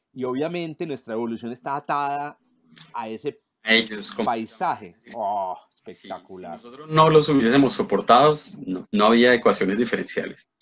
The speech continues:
Speaker 1: Claro, claro. Y, y, y nosotros, tú y yo, y todos los que nos están escuchando,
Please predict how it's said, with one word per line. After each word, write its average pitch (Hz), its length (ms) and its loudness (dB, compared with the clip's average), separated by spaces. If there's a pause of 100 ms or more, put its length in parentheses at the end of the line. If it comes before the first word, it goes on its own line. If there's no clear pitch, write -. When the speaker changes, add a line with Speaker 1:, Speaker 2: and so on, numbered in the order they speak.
(100)
Speaker 1:
Claro, 156 400 -2 (100)
claro. 151 320 -2 (200)
Y, 165 280 -6
y, 185 220 -2
y 185 100 0
nosotros, 202 680 0
tú 196 100 0
y 202 80 0
yo, 202 340 4
y 180 100 0
todos 175 180 2
los 180 120 -4
que 156 80 -8
nos 147 140 -4
están 147 220 -6
escuchando, 170 640 -10